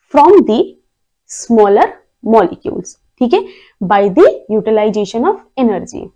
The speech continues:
देखो सिंपली इस बात को समझो कि ये एक एनाबॉलिज्म जो है ये constructive process है।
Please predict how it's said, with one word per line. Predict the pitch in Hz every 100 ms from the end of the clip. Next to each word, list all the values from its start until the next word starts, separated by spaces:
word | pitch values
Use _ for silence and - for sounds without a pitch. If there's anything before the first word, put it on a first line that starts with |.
| _ -
देखो | 330 - - _ _
सिंपली | - 277 254 254 277
इस | 254 -
बात | 214 196 208 202
को | 247
समझो | 240 196 180 240 - _ _ -
कि | 277
ये | 262 285 349
एक | - 381 - 220
एनाबॉलिज्म | 226 269 254 254 262 311
जो | 285 294
है | 285 330
ये | 294
constructive | 320 220 202 - - 208 - 294
process | 294 285 277 302 294
है। | 339